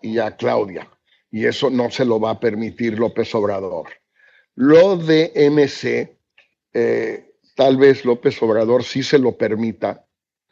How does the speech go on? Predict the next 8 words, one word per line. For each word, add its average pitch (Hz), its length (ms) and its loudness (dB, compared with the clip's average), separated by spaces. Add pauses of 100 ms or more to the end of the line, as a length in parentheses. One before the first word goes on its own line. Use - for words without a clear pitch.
(880)
porque 147 680 4
es 147 500 2
discutible 127 1000 -2
a - 120 -8
quién 135 360 2
le 120 160 -2
quite 127 400 -4
votos 110 640 -2